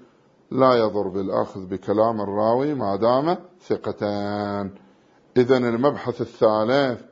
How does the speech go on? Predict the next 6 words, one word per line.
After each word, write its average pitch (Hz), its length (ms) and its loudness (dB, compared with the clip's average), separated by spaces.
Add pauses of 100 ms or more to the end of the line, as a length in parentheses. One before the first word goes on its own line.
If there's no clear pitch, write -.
(380)
وهو 117 300 4
بنو 117 300 -2
فضال، 127 680 4 (380)
لم 151 260 2
يثبت 139 480 0
أنه 139 600 2